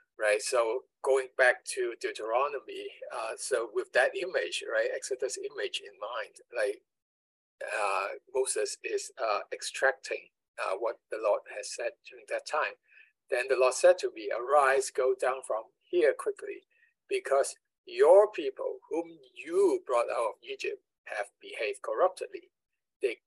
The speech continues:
quickly turned aside from the way that I commanded them. They have made a cast metal image for themselves."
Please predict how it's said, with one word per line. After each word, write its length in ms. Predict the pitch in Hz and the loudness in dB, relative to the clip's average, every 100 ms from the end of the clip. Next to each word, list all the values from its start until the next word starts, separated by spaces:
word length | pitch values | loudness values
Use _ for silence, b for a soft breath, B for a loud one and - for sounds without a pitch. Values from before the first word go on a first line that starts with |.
| - | -2
quickly 640 | - 170 - - 120 - - | 2 2 2 0 0 -4 -8
turned 300 | 143 120 - - | -4 -4 -6 -10
aside 460 | 104 - 110 101 | -8 -2 0 0
from 300 | - 117 104 - | -2 -6 -6 -10
the 80 | 101 | -10
way 360 | 104 104 104 - | -2 0 0 0
that 160 | 101 | -4
I 80 | 95 | -4
commanded 540 | - - - 110 107 - | -8 -12 -8 -8 -8 -10
them. 160 | - - _ _ _ _ _ - | -8 -8 _ _ _ _ _ -10
They 140 | 123 | -6
have 200 | - 120 - - | -4 -6 -8 -6
made 200 | 113 - | -6 -4
a 100 | 101 - | -6 -6
cast 360 | 135 135 - _ | -4 -4 -6 _
metal 300 | - 160 135 131 | -6 -4 -4 -4
image 480 | 180 190 156 - - _ _ _ - | -4 -2 -2 -4 -12 _ _ _ -8
for 420 | - 143 147 156 _ _ - | 2 4 4 2 _ _ -12
themselves." 760 | 117 - - - - - - | -10 -8 -6 -6 -8 -14 -18